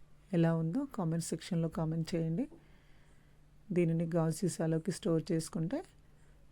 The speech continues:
మనం సిక్స్ మంత్స్ వరకు కూడా దీనిని వాడుకోవచ్చండి. ఎలా ఉందో కామెంట్ సెక్షన్లో కామెంట్ చేయండి. నా వీడియో నచ్చితే లైక్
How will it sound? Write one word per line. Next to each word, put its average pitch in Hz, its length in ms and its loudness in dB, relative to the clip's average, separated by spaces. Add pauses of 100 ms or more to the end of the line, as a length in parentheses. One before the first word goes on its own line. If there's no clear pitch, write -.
(120)
మనం 160 160 2 (100)
సిక్స్ - 220 -6 (100)
మంత్స్ 156 240 0
వరకు 165 240 -2
కూడా 175 140 0 (100)
దీనిని 160 320 2
వాడుకోవచ్చండి. 160 880 -2 (2750)
ఎలా 165 120 8 (120)
ఉందో 160 220 0 (140)
కామెంట్ 160 320 0
సెక్షన్లో 165 460 -2
కామెంట్ 160 360 0
చేయండి. 165 340 0 (360)
నా 165 80 2 (100)
వీడియో 160 280 2
నచ్చితే 180 380 -2 (1120)
లైక్ 165 200 2